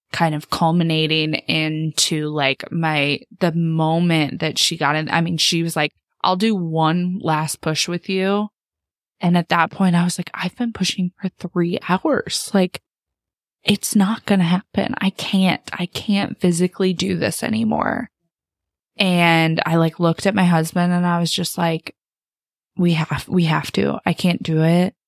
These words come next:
I'm in so much pain. I'm so exhausted. I'm, I can't even, like," I was so out of it. Like, the last, like,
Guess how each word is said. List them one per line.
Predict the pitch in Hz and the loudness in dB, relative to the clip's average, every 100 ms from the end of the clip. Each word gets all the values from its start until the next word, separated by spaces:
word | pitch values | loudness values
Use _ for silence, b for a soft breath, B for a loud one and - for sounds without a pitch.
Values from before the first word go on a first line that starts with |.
| _ _ - | _ _ -2
I'm | 170 | 0
in | 170 | 2
so | - 170 | 0 0
much | 170 - | 0 -4
pain. | - 170 160 160 - | -4 -2 0 -2 -2
I'm | 170 165 | 0 0
so | - 170 | 0 -2
exhausted. | 175 175 165 - 170 - | -2 0 0 -2 -4 0
I'm, | 175 175 175 - | 0 0 -2 -4
I | 175 | -4
can't | - 190 202 | -2 0 2
even, | 226 190 180 170 | 2 2 2 2
like," | 147 143 - - _ _ _ _ _ _ _ _ _ | 0 -2 -4 -20 _ _ _ _ _ _ _ _ _
I | - 185 | 0 2
was | 233 - | 2 0
so | - 160 156 160 | -2 -2 0 -2
out | 156 110 131 | -2 -6 -6
of | 135 | -6
it. | 92 | -6
Like, | - 80 - _ _ - | -4 -6 -6 _ _ -8
the | 170 185 175 | 0 2 2
last, | 170 151 202 - - | 2 2 0 -2 -4
like, | 339 | -4